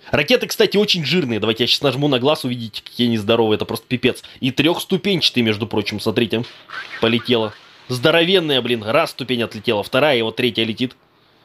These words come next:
Ну, щас нас, конечно, собьют. Окей, и теперь можно из-под воды прям душить без угрызения совести. Погнали.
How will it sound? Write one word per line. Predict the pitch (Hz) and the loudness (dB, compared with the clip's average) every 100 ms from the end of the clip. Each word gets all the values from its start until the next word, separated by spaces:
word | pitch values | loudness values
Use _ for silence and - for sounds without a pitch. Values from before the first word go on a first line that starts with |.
| _ _ _ _ _ _ - | _ _ _ _ _ _ -2
Ну, | 120 | 2
щас | 139 | 2
нас, | 127 120 | 0 -4
конечно, | 127 127 123 123 | 0 0 0 -2
собьют. | 123 110 113 - _ _ _ - - - - - | -2 0 -4 -4 _ _ _ -20 -20 -20 -18 2
Окей, | 190 220 208 127 - - | 2 2 2 2 0 -6
и | 120 | -4
теперь | 120 226 | 2 4
можно | 233 208 | 6 4
из-под | 208 - 196 | 2 0 0
воды | 208 214 | 2 0
прям | 165 143 | 0 -2
душить | 147 - 170 | -4 -6 -2
без | 131 165 | 0 2
угрызения | 143 131 123 131 135 | 2 2 4 4 2
совести. | 120 117 101 - 110 - - - | 2 0 0 -4 -6 -6 -12 -4
Погнали. | 113 117 107 123 | -2 0 0 0